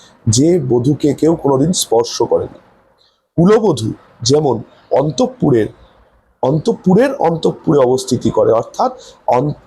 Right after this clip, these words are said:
আমাদের প্রত্যেকের ঘরের একটা অন্দরমহল থাকে, সেই অন্দরমহলেরও সবচেয়ে ভেতরের প্রকোষ্ঠে অবস্থান করে হচ্ছে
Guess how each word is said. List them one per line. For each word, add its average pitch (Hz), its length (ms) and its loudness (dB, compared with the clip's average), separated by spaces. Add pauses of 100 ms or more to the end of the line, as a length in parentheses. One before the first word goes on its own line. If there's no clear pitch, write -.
(120)
আমাদের 123 280 0
প্রত্যেকের - 400 -2
ঘরের 127 260 0
একটা 135 180 -2
অন্দরমহল 117 560 0
থাকে, - 320 -14 (280)
সেই - 220 0
অন্দরমহলেরও 165 840 2
সবচেয়ে - 400 -4
ভেতরের 147 320 2
প্রকোষ্ঠে 135 600 -2 (340)
অবস্থান 127 440 -2
করে 120 180 0
হচ্ছে 123 240 -6